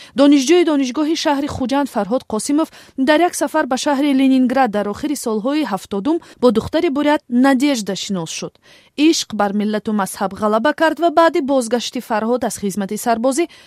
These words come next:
ҳар ду оила барпо карданд. Вале хушбахтии онҳо дер напоид.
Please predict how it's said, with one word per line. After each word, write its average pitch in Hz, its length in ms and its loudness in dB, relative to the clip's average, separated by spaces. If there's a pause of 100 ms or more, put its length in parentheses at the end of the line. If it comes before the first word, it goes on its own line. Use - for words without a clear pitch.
(100)
ҳар 277 160 4
ду 294 160 0
оила 285 340 2
барпо 214 320 0
карданд. 196 420 -4 (600)
Вале 302 160 4
хушбахтии 311 600 0
онҳо 269 180 -2
дер 247 240 0
напоид. 185 480 -6